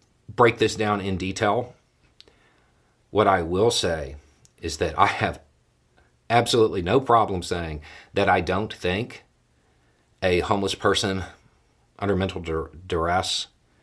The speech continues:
having an issue should be, uh, taken out on the subway. Or i-, if that happens,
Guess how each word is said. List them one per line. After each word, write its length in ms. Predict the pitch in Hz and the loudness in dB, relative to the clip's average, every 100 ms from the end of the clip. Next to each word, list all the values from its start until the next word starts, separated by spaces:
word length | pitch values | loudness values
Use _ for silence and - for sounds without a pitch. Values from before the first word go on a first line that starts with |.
| _ _ | _ _
having 340 | 95 92 90 | 0 0 -2
an 180 | - 85 | -4 -6
issue 500 | 90 - 104 101 104 - _ _ _ _ _ _ _ _ _ _ _ _ _ _ _ | -2 0 0 0 -4 -12 _ _ _ _ _ _ _ _ _ _ _ _ _ _ _
should 600 | - - 104 92 78 67 _ _ _ - 90 | -4 2 2 2 -2 -12 _ _ _ -20 -6
be, 360 | 117 110 104 98 | -2 0 2 2
uh, 280 | 90 76 73 - _ _ _ _ _ _ _ _ _ | 2 0 -2 -10 _ _ _ _ _ _ _ _ _
taken 300 | - 113 107 | -2 0 0
out 220 | 92 92 87 | 0 -2 -4
on 140 | 87 | -6
the 60 | 80 | -6
subway. 580 | 90 82 - - - - _ _ _ _ _ _ _ | -4 -6 -8 -12 -16 -20 _ _ _ _ _ _ _
Or 480 | - 139 120 95 92 - _ _ _ _ _ _ _ _ _ | 4 6 6 4 0 -10 _ _ _ _ _ _ _ _ _
i-, 40 | |
if 280 | 113 85 101 - | 0 2 2 2
that 180 | 98 | 0
happens, 600 | - 107 110 120 135 123 | 0 0 0 0 -2 -6